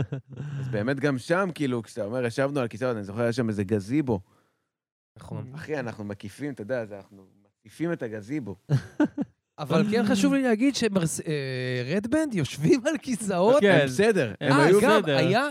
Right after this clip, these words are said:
Speaker 2: סליחה, שכחתי, היה שלב שבו דווקא אנשים, אה, שכאילו, היותר מתונים, אמרו, "בוא נקום", קמנו, אני אפילו לא יודע להגיד אם זה, זה כנראה היה לפני ההופעה, אמרו לנו לקום, קמנו, וכאילו ראינו את רדבנד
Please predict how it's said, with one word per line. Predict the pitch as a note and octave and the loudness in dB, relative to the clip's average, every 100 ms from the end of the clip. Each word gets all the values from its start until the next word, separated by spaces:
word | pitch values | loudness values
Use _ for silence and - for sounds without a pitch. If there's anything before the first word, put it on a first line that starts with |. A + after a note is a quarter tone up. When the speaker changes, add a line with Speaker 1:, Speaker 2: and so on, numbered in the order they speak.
| C4+ | -6
Speaker 2:
סליחה, | - - B2+ B3 A3+ | -14 -10 -6 -4 -4
שכחתי, | - F3+ A3+ D#3+ - - | -6 -12 -12 -14 -14 -6
היה | B2+ A3+ | 0 0
שלב | - G#3+ C4 C4+ | 2 0 0 0
שבו | - F#3 A3+ A3 - - | 2 6 6 6 0 -8
דווקא | D3 F#3 - G#3+ | -2 -2 0 0
אנשים, | F#3 D#3+ - G#3 G3+ - - | 2 0 0 0 0 -6 0
אה, | D3 | 0
שכאילו, | C3 - C#3 C3 D3+ C#3 C3 - _ _ - _ _ _ - | 2 2 2 2 -2 0 0 -4 _ _ -20 _ _ _ -4
היותר | C3 B2 A3 C4 | 0 2 2 2
מתונים, | D4 B3+ B3 G#3+ D3+ | -2 -4 -4 -6 -8
אמרו, | E3 A#3 | -4 -2
"בוא | G#3 G#3+ | -2 -2
נקום", | F#3+ - C3 D#3 - _ _ - | -6 -8 -8 -8 -12 _ _ -10
קמנו, | - B3 B3 F3 C#3 C3 G#3 _ _ _ - | -2 0 0 -2 -4 -8 -12 _ _ _ -10
אני | D#3+ F#3 | -6 -4
אפילו | C#4 D4 | 0 2
לא | |
יודע | C#4 C#4 | 2 2
להגיד | B3+ G#3+ A3+ | -4 -6 -8
אם | G3+ | -6
זה, | E3+ | -6
זה | D#3+ D3+ | -6 -6
כנראה | D#3 F#3+ G3+ | -2 -2 0
היה | G#3+ | -4
לפני | F#3+ - F3 | -4 -6 -8
ההופעה, | D#3 B2 A#2+ | -8 -8 -10
אמרו | B2 | -4
לנו | F3 F3 | -2 0
לקום, | C3 G#3 F#3 | 2 2 0
קמנו, | - D3+ C#3+ E3+ C4+ _ _ _ _ _ _ - | -2 -4 -2 -2 -4 _ _ _ _ _ _ -8
וכאילו | C3 - A3+ C4 A#3+ | -6 0 2 2 0
ראינו | G#3+ D4 | 0 -2
את | D4+ | -4
רדבנד | C#4+ F4+ D4+ C#4 C#4+ D4 C4 | -2 -2 -2 -2 -2 -2 -8